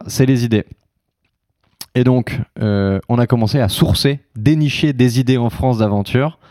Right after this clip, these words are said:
Euh, et alors là,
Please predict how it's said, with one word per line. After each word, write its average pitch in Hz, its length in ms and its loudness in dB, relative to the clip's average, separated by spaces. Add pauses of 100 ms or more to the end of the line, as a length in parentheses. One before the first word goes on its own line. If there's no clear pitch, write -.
(720)
Euh, 101 520 -2 (440)
et 117 80 -2
alors 110 160 2
là, 117 340 0